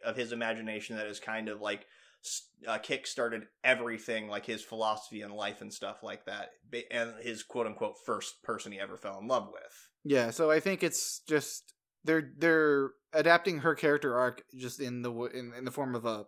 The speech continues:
Speaker 2: a film,
Speaker 1: Which,
Speaker 2: essentially. 'Cause we
Speaker 1: that
Speaker 2: had all the, all the other character arcs were just, like, one or two episodes or whatever.
Speaker 1: Uh, somewhere, I'd say more in the range of, like, three, four episodes, but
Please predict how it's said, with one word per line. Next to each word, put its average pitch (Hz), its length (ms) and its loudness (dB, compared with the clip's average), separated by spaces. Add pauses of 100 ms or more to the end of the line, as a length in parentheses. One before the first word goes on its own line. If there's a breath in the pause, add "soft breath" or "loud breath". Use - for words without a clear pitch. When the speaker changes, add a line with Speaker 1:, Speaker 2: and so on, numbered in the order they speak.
(120)
Speaker 2:
a 123 60 -4
film, 107 280 -2 (560 soft breath)
Speaker 1:
Which, - 140 2
Speaker 2:
essentially. 113 280 -4
'Cause 160 120 2
we 151 100 4
Speaker 1:
that 156 100 8
Speaker 2:
had - 0 -
all 156 100 8 (180)
the, 175 60 0
all 180 100 8
the 165 100 4
other 160 120 4
character 139 320 2
arcs 117 200 0
were 127 80 -4
just, 113 160 -10
like, 117 220 -4
one 127 100 -4
or 123 60 -6
two 127 120 -2
episodes 127 380 -2
or 131 60 0
whatever. 135 340 0 (160)
Speaker 1:
Uh, 156 160 4
somewhere, 220 320 -2 (260)
I'd 190 160 -4
say 214 140 0
more 175 200 0
in 156 60 -6
the 143 80 -2
range 135 220 -4
of, 101 120 -8
like, 104 200 -4
three, 110 240 -4
four 101 260 -6
episodes, 120 380 -2
but 139 100 -4